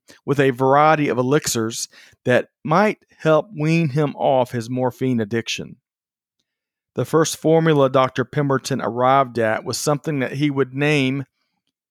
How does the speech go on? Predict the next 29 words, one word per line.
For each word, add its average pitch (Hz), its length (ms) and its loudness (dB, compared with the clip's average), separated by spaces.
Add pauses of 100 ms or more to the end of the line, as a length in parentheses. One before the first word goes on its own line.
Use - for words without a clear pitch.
(100)
Doctor 156 360 0
Tuggle's 143 640 0 (300)
compound 160 680 0
syrup 143 500 2
of 131 180 -4
globe 143 400 2 (300)
flower. 151 560 -2 (3000)
One 143 200 0
little 147 160 4
problem 143 500 2
with 120 140 -4
this 120 160 -4
concoction, 110 800 -4
one 127 120 -2
of 120 60 -4
the 117 60 -2
main 135 260 0
ingredients 139 640 0
was 135 200 -4
the 135 100 -2
buttonbush, 131 800 -2 (540)
a 117 100 -4
flowering 135 580 2
plant 135 360 -4
native 135 440 2
to - 160 -8
eastern 135 480 0
and 110 140 -6
southern 123 580 0